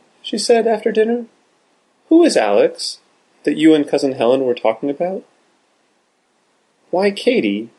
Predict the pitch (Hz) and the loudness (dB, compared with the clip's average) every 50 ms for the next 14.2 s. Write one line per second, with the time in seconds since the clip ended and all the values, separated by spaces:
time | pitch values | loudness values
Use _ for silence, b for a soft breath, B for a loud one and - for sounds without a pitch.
0 | _ _ _ _ _ _ _ - 208 233 - 156 220 220 - - 208 202 202 202 | _ _ _ _ _ _ _ 0 2 2 4 2 0 0 -2 -2 0 2 2 2
1 | 202 - - 208 220 202 120 98 104 - - _ _ _ _ _ _ _ _ _ | 0 -2 -6 -4 -2 -2 -2 -4 -6 -10 -14 _ _ _ _ _ _ _ _ _
2 | _ _ _ _ _ _ _ _ _ _ _ _ _ _ _ - - 120 - - | _ _ _ _ _ _ _ _ _ _ _ _ _ _ _ -8 -8 -6 -6 -2
3 | 165 147 135 - 170 156 - 175 180 185 - 139 113 110 - - - 170 156 120 | -4 -2 -2 -2 -6 -4 0 0 0 0 0 -4 -6 -6 -4 -2 0 2 2 2
4 | 101 98 101 - _ _ _ _ _ _ - - - 156 165 170 165 160 156 147 | 2 0 -4 -6 _ _ _ _ _ _ -6 -2 0 2 2 4 2 2 0 0
5 | - _ _ _ _ _ _ _ - - - 220 226 214 202 - 202 202 208 202 | -4 _ _ _ _ _ _ _ -6 -2 -2 0 0 0 -2 0 -2 0 0 0
6 | 185 175 175 175 - - - - - - 185 175 170 170 170 165 160 160 165 - | 0 -2 -4 -6 -6 -8 -10 -8 -4 2 4 6 6 6 6 4 2 0 -2 -8
7 | - _ _ _ _ _ _ _ _ _ _ _ _ _ _ _ - 156 160 156 | -12 _ _ _ _ _ _ _ _ _ _ _ _ _ _ _ -4 -2 -2 -2
8 | 165 160 - - 240 233 - - - 180 175 170 160 - - - - _ _ _ | -2 -2 0 0 0 0 0 2 4 6 6 6 6 2 0 -2 -10 _ _ _
9 | _ _ _ _ _ _ _ _ _ _ _ _ - 180 175 185 190 190 190 - | _ _ _ _ _ _ _ _ _ _ _ _ -2 0 2 2 2 2 2 2
10 | 185 185 185 - - - _ - 190 175 - 226 226 226 - - 196 190 196 196 | 2 2 2 0 -4 -12 _ -12 -12 -8 -4 -4 -4 -2 0 0 2 2 2 0
11 | - - 208 202 - 208 202 208 220 208 - - - - - - - 190 185 _ | 0 -2 -4 0 0 0 2 2 0 0 -2 -6 -6 -6 -6 -8 -10 -14 -16 _
12 | _ _ _ _ _ _ _ _ _ _ _ _ _ _ _ _ _ _ _ _ | _ _ _ _ _ _ _ _ _ _ _ _ _ _ _ _ _ _ _ _
13 | _ _ _ _ _ _ - - - - 107 107 117 143 160 196 220 220 190 - | _ _ _ _ _ _ -20 -10 -2 0 2 4 4 4 4 4 6 4 4 2
14 | - - - | 0 -4 -12